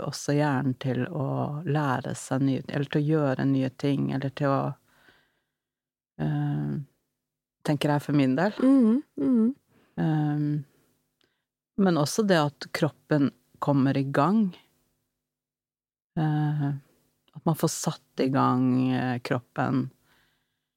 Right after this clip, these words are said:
Speaker 1: Eh, s-, altså, belønningssentre, blodsirkulasjon, ehm, du starter rett og slett dagen med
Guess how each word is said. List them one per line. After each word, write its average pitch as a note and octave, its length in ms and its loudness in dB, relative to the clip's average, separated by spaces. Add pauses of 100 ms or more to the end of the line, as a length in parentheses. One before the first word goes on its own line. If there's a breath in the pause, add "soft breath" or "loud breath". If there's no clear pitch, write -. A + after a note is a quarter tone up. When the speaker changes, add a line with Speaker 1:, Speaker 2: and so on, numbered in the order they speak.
(340)
Speaker 1:
Eh, - 840 -8
s-, - 280 -16 (300)
altså, E3 200 0
belønningssentre, C#3+ 1500 2
blodsirkulasjon, C#3 1400 0 (640)
ehm, C#3+ 680 -4 (1400)
du E3+ 80 -2
starter - 680 -2
rett C3+ 200 0
og D3 60 -2
slett C#3+ 220 0
dagen C3+ 580 0
med C3 400 -2